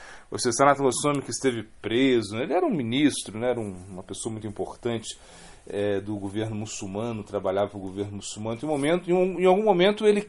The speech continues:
des-, ele, ele já não aguentava mais, ele já não queria mais, né, servir esse governo muçulmano e queria servir a Chaitanya Mahaprabhu. Só que ele não podia fazer isso assim, é, largar tudo, né? Porque o rei era muito poderoso, né? E naquele momento,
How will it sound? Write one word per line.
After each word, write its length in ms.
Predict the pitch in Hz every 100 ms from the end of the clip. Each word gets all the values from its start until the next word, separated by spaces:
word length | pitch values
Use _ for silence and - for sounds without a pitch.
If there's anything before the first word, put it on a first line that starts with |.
| -
des-, 520 | 151 208 208 180 170
ele, 520 | - 170 190 170 135 - - -
ele 200 | - 151
já 180 | 165 180
não 100 | 196
aguentava 320 | 196 196 202
mais, 300 | 220 160 175
ele 100 | 135
já 100 | 117
não 80 | 135
queria 240 | 135 147 156
mais, 400 | 131 135 127 117
né, 260 | 127 123
servir 440 | 117 - 127 120 135
esse 220 | 127 -
governo 420 | 131 123 117 127
muçulmano 480 | 131 - - 247 202
e 40 | 247
queria 200 | 320 330
servir 480 | - 254 180 175 175 - - - -
a 80 | 143
Chaitanya 280 | - 135 123
Mahaprabhu. 640 | 117 117 110 110 98 95 101 - - - - - - - - - -
Só 140 | - 117
que 60 |
ele 100 | 156
não 60 | 185
podia 220 | 220 160
fazer 280 | 123 107 110
isso 200 | 104 117
assim, 320 | - 113 101 - - - -
é, 100 | 90
largar 500 | 107 101 104 110 -
tudo, 240 | 117 107
né? 460 | 101 117 104 85 76
Porque 220 | 90 104 110
o 120 | 95
rei 320 | 95 110 123
era 120 | 95
muito 200 | 95 98
poderoso, 680 | 127 147 127 131 120 87 90
né? 340 | 101 92 87 95
E 80 |
naquele 320 | 90 87 95 95
momento, 520 | 90 90 92 110